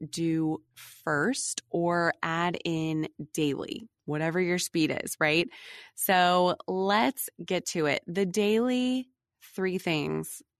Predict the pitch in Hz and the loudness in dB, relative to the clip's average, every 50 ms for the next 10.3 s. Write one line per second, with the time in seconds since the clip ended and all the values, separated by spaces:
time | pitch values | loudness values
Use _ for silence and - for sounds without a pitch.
0 | _ - 165 165 165 160 156 156 156 - - 165 151 156 147 151 143 143 139 139 | _ -8 -4 -4 -2 0 0 -2 -2 -2 -2 -2 0 0 0 2 2 2 2 2
1 | 147 160 - - - - _ _ _ _ - 170 - - - 165 170 170 160 175 | 0 -2 -4 -8 -20 -20 _ _ _ _ -8 -8 -6 -4 -2 0 0 0 0 -2
2 | 160 160 151 - - - - 143 147 151 - - - - 170 165 160 160 156 151 | -2 -4 -4 -6 -6 -4 -2 -2 -2 -4 -6 -8 -6 -4 -4 -2 -2 -2 -2 -2
3 | 151 151 147 143 - - - - - - - - - - - - - - - - | 0 -2 -2 -4 -4 -6 -6 -6 -6 -8 -8 -8 -6 -6 -6 -6 -8 -16 -18 -20
4 | - - - - - _ _ - - - - 415 453 494 415 254 202 190 185 185 | -20 -20 -20 -20 -20 _ _ -20 -8 -2 2 4 4 6 6 6 6 6 6 6
5 | 196 247 294 - - - - - 208 208 170 180 170 151 160 - - - - 55 | 4 4 2 -2 -6 -8 -4 0 0 0 2 0 0 0 -2 -4 -4 -6 -8 -8
6 | - - 196 - _ _ _ _ _ _ - - 427 480 508 453 392 285 247 214 | -6 -8 -8 -10 _ _ _ _ _ _ -2 2 4 4 6 6 6 6 6 4
7 | 202 185 175 - - 185 170 170 165 139 - - 147 - - _ - _ _ _ | 4 2 0 0 -2 -4 -4 -2 -4 -4 -4 -4 -6 -8 -10 _ -20 _ _ _
8 | _ _ _ _ _ _ _ _ - 175 160 202 208 254 311 311 - _ - - | _ _ _ _ _ _ _ _ -16 -6 -2 0 2 2 2 0 -4 _ -10 -4
9 | - 208 202 196 196 196 196 202 196 - - 165 160 160 165 165 - - 190 185 | -2 0 2 2 2 0 0 -2 -2 -4 -4 -4 -2 -4 -4 -6 -6 -4 0 0
10 | 180 180 185 185 185 190 | 2 2 2 2 2 0